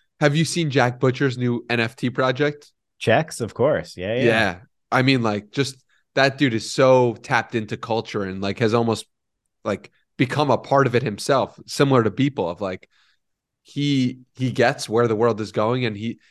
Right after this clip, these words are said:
Speaker 1: he has a way of communicating in such an effortlessly, effortless way that I'm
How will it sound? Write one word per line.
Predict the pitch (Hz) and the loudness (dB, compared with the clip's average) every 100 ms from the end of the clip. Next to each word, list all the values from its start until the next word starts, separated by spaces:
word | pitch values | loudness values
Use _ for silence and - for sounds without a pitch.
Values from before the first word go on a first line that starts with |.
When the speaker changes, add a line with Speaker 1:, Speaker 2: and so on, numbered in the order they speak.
| _ | _
Speaker 1:
he | 156 | 2
has | 139 | 4
a | 127 | 4
way | 127 | 4
of | 123 | 4
communicating | 127 113 127 131 120 101 | 0 -4 -2 -2 -4 -4
in | 101 98 | -6 -2
such | 123 120 | -2 -2
an | - | -2
effortlessly, | 120 123 113 110 - 110 101 95 _ - | -2 0 0 0 -2 -4 -4 -8 _ -2
effortless | 139 160 120 135 - | 0 2 2 0 2
way | 117 117 160 | 2 4 4
that | 143 113 - | 4 2 2
I'm | 107 101 | -4 -6